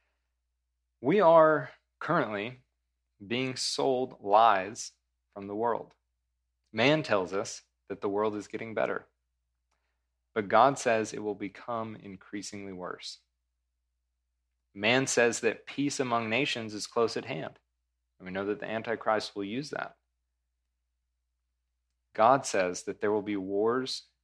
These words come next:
and rumors of wars, kingdoms against kingdoms. And man expects to win the battle against disease and famine.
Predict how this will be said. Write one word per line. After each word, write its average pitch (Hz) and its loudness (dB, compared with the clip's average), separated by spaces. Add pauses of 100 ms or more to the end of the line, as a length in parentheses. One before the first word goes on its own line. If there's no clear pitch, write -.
and 98 -8
rumors 123 -2
of 90 -4
wars, - -14 (720)
kingdoms 139 -4
against 117 -8
kingdoms. 98 -14 (1600)
And 98 -4
man 135 2
expects 120 -2
to 107 -4
win 107 -6
the 131 -6
battle 92 -2 (440)
against 104 -4
disease 104 -6 (180)
and 95 -14
famine. 95 -10